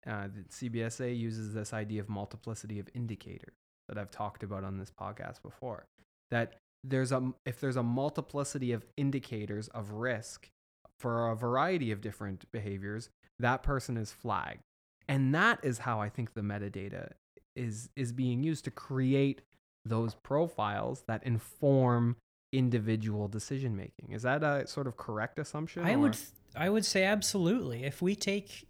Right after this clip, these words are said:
Speaker 2: any of the literature about Snowden in the social sciences and humanities seriously, within the last few years alone, we would have to entertain the notion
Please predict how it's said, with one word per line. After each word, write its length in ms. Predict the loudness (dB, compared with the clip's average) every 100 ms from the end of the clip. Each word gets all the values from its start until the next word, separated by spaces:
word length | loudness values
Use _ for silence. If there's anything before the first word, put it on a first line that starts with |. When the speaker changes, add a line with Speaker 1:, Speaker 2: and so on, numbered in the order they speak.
| -2
Speaker 2:
any 260 | 4 6
of 140 | 4 4
the 80 | 2
literature 840 | 4 6 4 2 2 4 2 0
about 560 | -6 2 4 4 2 2
Snowden 680 | 2 2 2 2 0 -4 -10 _ _ _ _ _ _ _ _ -6
in 140 | 2 4
the 80 | 4
social 420 | 4 4 4 2
sciences 520 | 2 2 2 0 0
and 100 | 2
humanities 520 | 2 2 0 0 -2
seriously, 640 | -4 -4 -2 -2 -2 -10 -14 -20 -20 -20 -20 -20 _ -20 -20 _ _ -20 -20 -10 -4
within 320 | -2 2 2
the 80 | 2
last 360 | 2 0 -2
few 200 | -2 0
years 300 | 2 0 0
alone, 400 | -2 -2 -4 -8 -10 _ -20 -20 _ -20 -20 -20 -20 -20 -20 -4
we 160 | 4 6
would 140 | 6
have 340 | 6 4 4 -2
to 480 | 2 2 2 0 -6 -20 -20 _ _ -8 0
entertain 680 | 0 2 -2 0 2 2
the 100 | 2
notion 600 | 0 0 -2 -2 -6 -6